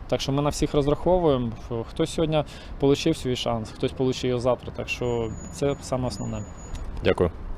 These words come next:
Speaker 1: Дякую.
Speaker 2: У нас головний тренер "Скорука" Степанов Олександр Олександрович.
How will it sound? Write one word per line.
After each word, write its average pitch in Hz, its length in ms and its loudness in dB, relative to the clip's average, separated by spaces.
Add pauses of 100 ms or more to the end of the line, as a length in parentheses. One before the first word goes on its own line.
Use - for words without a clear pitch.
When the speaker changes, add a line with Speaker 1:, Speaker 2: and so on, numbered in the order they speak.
(360)
Speaker 1:
Дякую. 117 240 -8 (4000)
Speaker 2:
У 98 60 2
нас 104 160 6
головний 104 280 6
тренер 101 280 4
"Скорука" 107 400 2
Степанов 95 400 2
Олександр 92 420 2
Олександрович. 123 480 2